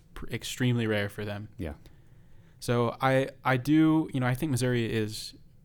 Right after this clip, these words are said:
Speaker 1: a really good team legitimately. I think they, um, deserve to be where they're at, but I also wonder how much of an outlier performance that they had against Tennessee when they played earlier this season.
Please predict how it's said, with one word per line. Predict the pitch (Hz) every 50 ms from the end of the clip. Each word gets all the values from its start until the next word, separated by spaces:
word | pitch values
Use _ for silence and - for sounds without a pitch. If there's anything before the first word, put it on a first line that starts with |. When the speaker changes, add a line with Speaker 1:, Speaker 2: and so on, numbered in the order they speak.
| - -
Speaker 1:
a | 123
really | 113 113 123 131 135 131 127 120
good | 123 117 107
team | - 117 117 117 113
legitimately. | 110 110 120 113 110 110 - - 117 110 113 110
I | - 113
think | 110 - 123 117 - -
they, | 117 117 110 110 110 110 113 110 - - - - - - - - -
um, | 123 110 110 117 113 107 107 104 101 110 120 - - - - - - - - - - - - - - - - - - -
deserve | 127 131 117 107 117 113 113 120 120 -
to | - 127
be | 110 110 107
where | 110 113 107
they're | 110 107 101
at, | 101 101 101 104 110 117 - - 113
but | 110 113 107 104 101 107
I | 117
also | 113 107 110 110 - - 123 117 117
wonder | 113 113 113 113 110 110 110 110 107 110 104 104 - - - - - -
how | - - 110
much | 107 107 - -
of | 107
an | 107 107
outlier | 104 107 104 107 110 113 110 110 107 107
performance | - 117 - - 110 107 107 107 104 - -
that | - 110 107 107 110 117
they | 107 104
had | 107 107 107 107
against | 107 104 104 101 - -
Tennessee | 117 113 110 - - 120 117 113
when | 117
they | 117 117
played | - - 117 113 117
earlier | 117 113 113 117
this | 113 110 - -
season. | 127 120 110 117 113 113